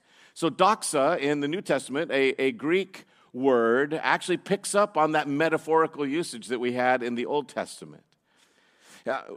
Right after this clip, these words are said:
as you develop this picture of glory, there's two different kinds of glory that are on display. And one in the Old Testament is the glory that man would receive. It, by the way, is the, still the same today. A man in the Old Testament would receive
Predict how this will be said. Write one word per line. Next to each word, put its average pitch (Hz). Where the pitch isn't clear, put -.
as 196
you 180
develop 180
this 147
picture 135
of 123
glory, 139
there's 131
two -
different 190
kinds 160
of 120
glory 135
that 107
are 113
on 117
display. 113
And 113
one 147
in 127
the 135
Old 139
Testament 131
is 117
the 120
glory 120
that 139
man 131
would 101
receive. 85
It, -
by 175
the 165
way, 156
is 117
the, 120
still 165
the 135
same 135
today. 107
A 127
man 208
in 175
the 165
Old 165
Testament 127
would 139
receive 175